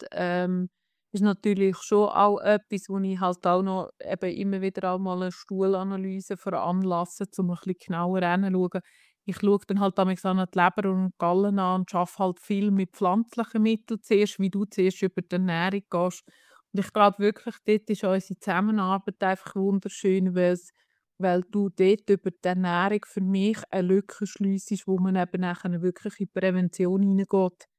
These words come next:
wo so wichtig ist. Und eben, wie gesagt, ich glaube, wir könnten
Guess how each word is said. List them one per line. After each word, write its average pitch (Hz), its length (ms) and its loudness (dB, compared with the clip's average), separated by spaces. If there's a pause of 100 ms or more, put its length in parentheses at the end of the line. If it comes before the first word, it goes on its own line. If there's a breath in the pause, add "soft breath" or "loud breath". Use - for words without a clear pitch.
(460)
wo 175 120 -2
so 175 640 2
wichtig 196 560 -2
ist. 160 360 -6
Und 170 320 -8 (680)
eben, 175 160 0
wie 190 80 0
gesagt, 175 320 -2
ich 180 100 -10
glaube, 180 300 -2
wir 185 120 0
könnten 180 360 -4